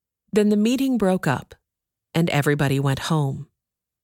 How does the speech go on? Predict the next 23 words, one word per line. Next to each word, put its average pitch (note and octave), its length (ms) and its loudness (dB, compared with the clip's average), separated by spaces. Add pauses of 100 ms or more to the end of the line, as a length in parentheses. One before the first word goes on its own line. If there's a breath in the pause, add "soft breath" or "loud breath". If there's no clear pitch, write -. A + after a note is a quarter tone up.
(680 soft breath)
Jesus D4+ 440 0
returned G3 340 0
to F#3 60 -2
the F#3 100 0
Mount D#3 240 0
of E3+ 120 -2
Olives, - 580 -4 (300)
but F3+ 180 2
early F#3+ 300 2
the G3+ 100 2
next E3+ 320 0
morning G3+ 420 0
he F3 180 0
was F3 160 0
back D#3 300 -2
again E3 240 -2
at C#3+ 120 -4
the F3+ 60 -4
temple. G#3+ 520 -4 (800)
A F3 80 0
crowd F3+ 560 0
soon E3 320 0
gathered, D3+ 520 -2